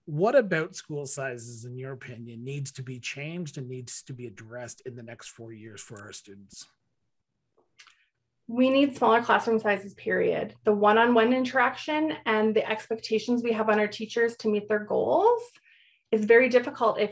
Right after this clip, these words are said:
Speaker 2: we have a, one teacher with, I think my son has twenty-seven or twenty-nine kids in his class. So that, that one-on-one is very tough in a grade three classroom. And, um, you know, we expect our teachers to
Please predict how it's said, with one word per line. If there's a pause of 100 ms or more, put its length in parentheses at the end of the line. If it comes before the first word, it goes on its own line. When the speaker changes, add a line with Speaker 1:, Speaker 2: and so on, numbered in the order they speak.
(140)
Speaker 2:
we
have
a, (140)
one
teacher
with, (380)
I
think
my
son
has
twenty-seven
or
twenty-nine
kids
in
his
class. (600)
So
that,
that
one-on-one
is
very
tough
in
a
grade
three
classroom. (360)
And, (460)
um,
you
know,
we
expect
our
teachers
to